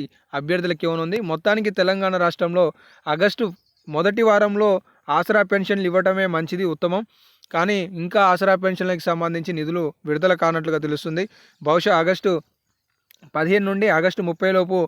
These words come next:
ఆసరా పెన్షన్లు ప్రతి జిల్లాలో ఇచ్చే అవకాశాలు అయితే అవుపిస్తున్నాయి. ఇవి కూడా జూలై ఆసరా పెన్షన్ కాబట్టి ఆగస్టుకి సంబంధించిన ఆసరా పెన్షన్ కూడా రెండు కలిపి ఆగస్టు నెలలో ఇచ్చి ఇక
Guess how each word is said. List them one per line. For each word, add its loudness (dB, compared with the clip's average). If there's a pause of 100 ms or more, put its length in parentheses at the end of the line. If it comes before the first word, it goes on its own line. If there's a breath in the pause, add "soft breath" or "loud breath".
(380 soft breath)
ఆసరా 2
పెన్షన్లు 0
ప్రతి -2
జిల్లాలో 2
ఇచ్చే -2
అవకాశాలు 0
అయితే -2
అవుపిస్తున్నాయి. -4 (340 soft breath)
ఇవి -2
కూడా 4
జూలై 0
ఆసరా 2
పెన్షన్ -4
కాబట్టి 0
ఆగస్టుకి 0
సంబంధించిన -2
ఆసరా 0
పెన్షన్ -4
కూడా 0 (400 soft breath)
రెండు 2
కలిపి 2
ఆగస్టు 2
నెలలో 0
ఇచ్చి -2 (380 soft breath)
ఇక -2